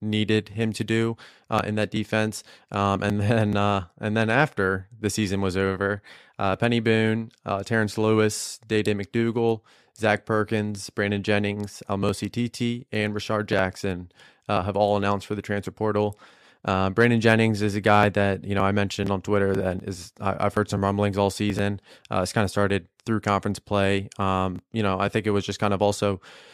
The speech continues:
from his perspective on how maybe his injury was handled and, and, and how he, um, you know, how that treatment was going, how he was handling practice. You know, I've heard some things. I've,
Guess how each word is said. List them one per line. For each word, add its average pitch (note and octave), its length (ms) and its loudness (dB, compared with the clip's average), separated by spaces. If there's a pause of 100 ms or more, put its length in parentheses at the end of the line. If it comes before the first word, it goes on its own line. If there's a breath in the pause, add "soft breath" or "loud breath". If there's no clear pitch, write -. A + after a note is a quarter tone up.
(600 loud breath)
from B2+ 120 4
his D3 160 6
perspective A2 580 2
on G#2 120 4
how G#2 400 4
maybe G#2 300 0
his G#2 160 -2
injury G#2+ 560 0 (140)
was G#2+ 220 -2
handled G#2 440 2
and, F#2+ 340 -4
and, G2 320 -4
and G2 200 -2
how G2+ 320 2
he, G2+ 360 -2
um, F#2 420 -2 (220)
you G#2+ 80 -2
know, G2 140 0
how A2 220 2
that G#2+ 180 2
treatment G2+ 340 -2
was F#2+ 140 -4
going, G2+ 360 0
how F#2 180 -4
he G2+ 120 -6
was F#2+ 140 -6
handling G2+ 320 -4
practice. G2 540 -2
You G#2 40 -6
know, F#2+ 100 -4
I've - 240 -8
heard A2 220 -4
some G#2 180 -2
things. G#2 380 -2
I've, G#2+ 140 -2